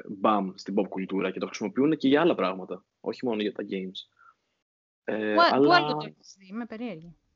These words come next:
Speaker 1: Τα alignment systems, ε, literally σε πάρα πολλά political memes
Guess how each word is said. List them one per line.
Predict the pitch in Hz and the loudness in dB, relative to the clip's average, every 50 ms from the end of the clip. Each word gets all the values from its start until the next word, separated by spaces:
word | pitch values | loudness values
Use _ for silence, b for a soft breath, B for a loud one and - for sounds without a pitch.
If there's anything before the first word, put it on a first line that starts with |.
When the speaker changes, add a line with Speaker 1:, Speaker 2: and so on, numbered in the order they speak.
| _ _ _ _ _ _ _ _ - | _ _ _ _ _ _ _ _ -2
Speaker 1:
Τα | - 143 143 | 0 2 4
alignment | 135 139 143 151 147 135 | 6 6 4 4 2 2
systems, | - 135 120 - - 110 104 - - | 0 0 -2 0 -2 -4 -4 -6 0
ε, | - 123 123 120 - - | 2 4 4 4 4 6
literally | 117 123 139 139 - 143 147 143 143 147 147 147 135 - | 8 8 8 8 6 4 4 6 6 6 4 2 0 -2
σε | - - 110 _ _ - | -6 -12 -12 _ _ 0
πάρα | - 127 123 127 131 135 131 123 | 2 4 6 6 4 4 2 0
πολλά | 113 117 117 117 117 117 113 95 - _ | -2 -2 -2 0 0 0 -2 -4 -6 _
political | - 110 110 113 101 - - 110 101 98 | -2 0 0 0 -4 -2 -4 -4 -2 -4
memes | 98 101 101 101 104 113 113 - - | -6 -6 -4 -4 -6 -6 -8 -12 -18